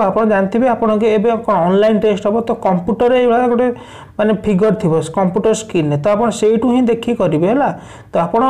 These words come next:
ମାନେ ଏଇଠି ପେନ୍ ନ ମାରିକିରି ଆପଣ ଯେତେବେଳେ ପ୍ରାକ୍ଟିସ୍ କରିବେ ଘରେ, ଏଇ ଡାଟାରେ ସବୁ ପେନ୍ ନ ମାରିକିରି ଆପଣ ମାନେ ପ୍ରାକ୍ଟିସ୍ କରିବାକୁ ଚେଷ୍ଟା କରିବେ, କାରଣ ଆପଣ ସେ କମ୍ପ୍ୟୁଟର ସ୍କ୍ରିନ୍ ଆଉ ପେନ୍ ମାରିପାରିବେନି ନା, ହେଲା। ତ ଆ, ମୁହେଁ ମୁହେଁ ବା ଆଖିରେ ଦେଖିକିରି ସଲ୍ଭ କରିବାକୁ ଟ୍ରାଏ କରିବେ, ହେଲା।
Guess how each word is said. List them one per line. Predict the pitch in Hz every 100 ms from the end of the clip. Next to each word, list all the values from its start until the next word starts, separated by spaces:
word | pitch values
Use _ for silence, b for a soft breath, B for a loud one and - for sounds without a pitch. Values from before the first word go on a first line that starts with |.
| -
ମାନେ | 190 - 185 185 220
ଏଇଠି | - 185 220 254
ପେନ୍ | - 214 226 247
ନ | 220
ମାରିକିରି | 196 214 262 254 277
ଆପଣ | 247 - 247
ଯେତେବେଳେ | 254 247
ପ୍ରାକ୍ଟିସ୍ | - - - 175 175 240 -
କରିବେ | 208 196 180 165 208
ଘରେ, | 175 175 160 196 269 B B B
ଏଇ | - 185 247 247 170 160
ଡାଟାରେ | 151 147 220 233
ସବୁ | 233 247
ପେନ୍ | - 202 208 240
ନ | 208
ମାରିକିରି | 175 196 240 254 269 247
ଆପଣ | 214 226 247 262 -
ମାନେ | 156 190 190
ପ୍ରାକ୍ଟିସ୍ | 185 175 226 220
କରିବାକୁ | 233 233 240
ଚେଷ୍ଟା | 226 214 - 165
କରିବେ, | 156 147 147
କାରଣ | 147 208 240 131 B B B -
ଆପଣ | 165 214 233
ସେ | 233
କମ୍ପ୍ୟୁଟର | 202 180 196 240
ସ୍କ୍ରିନ୍ | 233 - 233 254
ଆଉ |
ପେନ୍ | 254 240 254
ମାରିପାରିବେନି | 247 254 240 240 220 240
ନା, | 277 180 B B B
ହେଲା। | 262 247
ତ | - 220
ଆ, | 165 170
ମୁହେଁ | 175 185 208
ମୁହେଁ | 247 247 277
ବା | 262
ଆଖିରେ | 185 180 240
ଦେଖିକିରି | 220 196 196 226 269 285
ସଲ୍ଭ | 208 190
କରିବାକୁ | 202 226 247
ଟ୍ରାଏ | 156
କରିବେ, | 143 147 202
ହେଲା। | 262